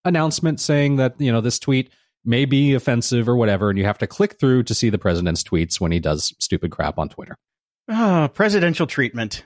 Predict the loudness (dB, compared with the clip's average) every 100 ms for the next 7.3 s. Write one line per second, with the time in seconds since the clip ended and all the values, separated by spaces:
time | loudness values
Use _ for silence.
0 | _ -6 -4 -4 -4 -4 -2 -2 -2 -2
1 | -4 -2 0 2 0 -4 -6 -4 0 2
2 | 2 2 2 2 2 2 4 2 2 2
3 | 2 2 2 0 0 0 0 0 0 0
4 | -2 -2 -4 -2 -2 -2 -2 -2 0 2
5 | 2 2 2 2 2 0 0 -2 -2 -4
6 | -4 -4 -8 _ _ _ _ _ -2 0
7 | 0 -2